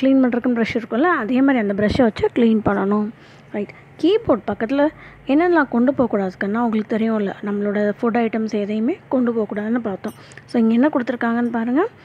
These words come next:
do not, எது பக்கத்தில் இருக்கக்கூடாதான்?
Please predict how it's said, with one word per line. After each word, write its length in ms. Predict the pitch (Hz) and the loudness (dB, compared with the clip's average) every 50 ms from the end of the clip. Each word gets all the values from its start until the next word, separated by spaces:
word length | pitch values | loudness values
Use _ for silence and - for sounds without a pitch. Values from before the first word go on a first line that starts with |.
| - - - - 294 214 214 | -20 -20 -12 -8 -4 -2 0
do 80 | 226 233 226 240 | 2 2 2 2
not, 260 | 277 320 392 466 - - - - - - - - - - - - - - - - - - - - - - - - - - - - - - - - - 240 | 2 2 0 -2 -6 -12 -20 -18 -14 -12 -10 -8 -8 -6 -6 -4 -4 -4 -6 -6 -8 -12 -14 -18 -20 -20 -20 -20 -20 -20 -20 -20 -20 -20 -20 -6 -4 -2
எது 100 | 240 311 - 302 | 0 0 0 2
பக்கத்தில் 280 | - 311 294 320 302 294 | 2 2 2 4 2 2
இருக்கக்கூடாதான்? 680 | 302 311 302 294 311 302 285 285 269 262 254 240 220 | 2 0 0 2 2 2 2 2 2 0 0 -2 -2